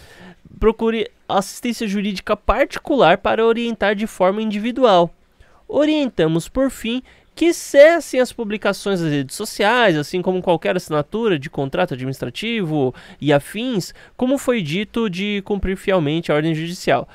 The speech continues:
Qualquer orientação administrativa deve ser dada por aqueles considerados da gestão, como sempre ocorreu até a presente data.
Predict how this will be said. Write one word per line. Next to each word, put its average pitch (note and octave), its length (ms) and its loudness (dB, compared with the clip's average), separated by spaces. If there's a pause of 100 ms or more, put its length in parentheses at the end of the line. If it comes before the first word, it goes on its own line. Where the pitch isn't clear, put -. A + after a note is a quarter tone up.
(160)
Qualquer G3+ 340 2
orientação F#3+ 520 0
administrativa F#3+ 600 -2
deve A3 140 2
ser G#3 180 -4
dada F#3+ 220 2
por G3+ 160 0
aqueles F#3 360 0
considerados D#3 640 0
da C#3 120 4
gestão, F3+ 460 -2 (400)
como D#4 420 2
sempre A#3 520 -2
ocorreu F#3 440 0 (320)
até F#3 540 0 (260)
a E3+ 220 0
presente E3+ 640 -4
data. C3+ 560 0